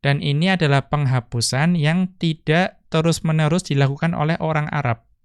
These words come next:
Artinya orang Arab itu kadang menghapus, kadang tidak menghapus,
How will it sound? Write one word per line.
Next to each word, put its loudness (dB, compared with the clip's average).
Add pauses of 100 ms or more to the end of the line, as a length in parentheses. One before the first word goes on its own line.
(1080)
Artinya 0
orang 2
Arab -2
itu -2
kadang 0
menghapus, -4 (800)
kadang 0
tidak 0
menghapus, -2